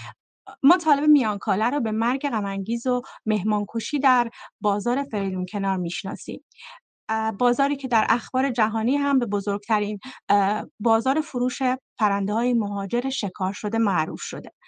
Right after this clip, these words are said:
اما اونچه که مرگ این طالاب و بسیاری از طالاب‌های دیگر رو تسریع می‌کنه، فقط ت-، تغییر اقلیمی یا تأثیر متغیرهای اقلیمی نیست. ما با زنجیره‌ای از مصرف طالاب‌ها و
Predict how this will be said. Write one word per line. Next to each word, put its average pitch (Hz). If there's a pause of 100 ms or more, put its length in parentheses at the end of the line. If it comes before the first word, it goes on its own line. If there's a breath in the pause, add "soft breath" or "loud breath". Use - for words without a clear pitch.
(300 loud breath)
اما 381
اونچه 359
که 330
مرگ 277
این 285
طالاب 214
و 262
بسیاری 320
از 302
طالاب‌های 202
دیگر 240
رو 233 (300 loud breath)
تسریع 208
می‌کنه، 254
فقط 311 (140)
ت-، 226 (260 loud breath)
تغییر 214
اقلیمی 226
یا 240
تأثیر 254
متغیرهای 202
اقلیمی 202
نیست. - (360 loud breath)
ما 294
با 330
زنجیره‌ای 226
از 269
مصرف 220
طالاب‌ها 202
و 285